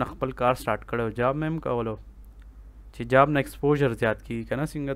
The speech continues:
ته خپله بهر ملک کې وخت تیر کړی. ما خو پاکستان کې زیات، آه، کړی، خو زما کلاینټس بهر هم شته دی. بهر فائدہ دا ده چې ډالر یې میلاویږي.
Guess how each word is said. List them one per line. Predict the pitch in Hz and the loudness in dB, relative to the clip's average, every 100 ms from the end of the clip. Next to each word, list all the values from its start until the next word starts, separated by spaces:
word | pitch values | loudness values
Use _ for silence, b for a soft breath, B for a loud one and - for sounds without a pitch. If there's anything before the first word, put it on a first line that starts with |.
| 135 | -2
ته | 135 | -4
خپله | - - 131 | -2 -2 0
بهر | 123 123 123 127 | 2 0 0 -2
ملک | 120 | -4
کې | 117 120 | -6 -8
وخت | - | -4
تیر | 127 120 | -4 -4
کړی. | 131 131 | -2 0
ما | 131 | 0
خو | 139 | 0
پاکستان | 127 120 120 - 131 135 | -2 -6 -6 -4 -4 -2
کې | 131 | -2
زیات، | 120 117 - | -2 -4 -6
آه، | - 117 | -8 -6
کړی، | 139 160 | -2 -2
خو | 160 | 0
زما | 135 143 160 | 0 2 2
کلاینټس | 156 151 131 135 | 2 0 2 4
بهر | 139 156 | 4 6
هم | 147 | 4
شته | 120 - 104 | 0 -6 -6
دی. | - - - - - b b b b b | -8 -12 -20 -20 -18 b b b b b
بهر | 117 123 147 | 4 6 6
فائدہ | 143 139 139 | 4 4 4
دا | 139 156 | 4 6
ده | 147 143 | 6 6
چې | - | 4
ډالر | 131 123 127 131 | 4 6 6 4
یې | 160 | 2
میلاویږي. | 143 147 131 139 131 - | 2 2 2 0 -6 -6